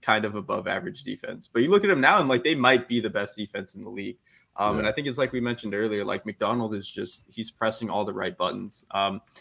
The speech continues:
Speaker 1: and I think the biggest thing to me is, like, his calling card, in my opinion, is, um, the way that he sends his pressures, his creepers, his simulateds, all that sort of stuff. Um, but it,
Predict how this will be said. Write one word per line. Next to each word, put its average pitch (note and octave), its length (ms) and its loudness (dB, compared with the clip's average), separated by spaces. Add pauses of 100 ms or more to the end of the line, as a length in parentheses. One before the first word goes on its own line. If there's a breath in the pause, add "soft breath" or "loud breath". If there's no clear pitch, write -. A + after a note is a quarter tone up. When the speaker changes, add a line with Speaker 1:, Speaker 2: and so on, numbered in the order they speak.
(100)
Speaker 1:
and B2+ 80 6
I C3+ 40 6
think A3 140 4
the F#3+ 80 6
biggest E3+ 280 2
thing D#3+ 140 -2
to B2 120 -8
me C3 160 2
is, A#2+ 160 0
like, G#2 260 2 (1120)
his G#3 460 2
calling D3 460 4
card, E3 300 2
in A2+ 100 0
my G#2+ 140 4
opinion, C3 600 -2 (160)
is, G#2 680 -4
um, F#2+ 440 -2 (120)
the A2 80 0
way G#2 240 2
that A2 120 2
he A#2 120 -4
sends G#2+ 260 -4
his - 140 -8
pressures, G#2+ 500 -2
his - 80 -18
creepers, G#2 460 -6
his F#2+ 180 -10
simulateds, G2 480 -2
all G2+ 120 0
that G2+ 160 -4
sort G#2 180 -4
of F#2+ 80 -6
stuff. G2 320 -2 (420 loud breath)
Um, G2+ 540 4 (160)
but D3+ 160 6
it, - 220 0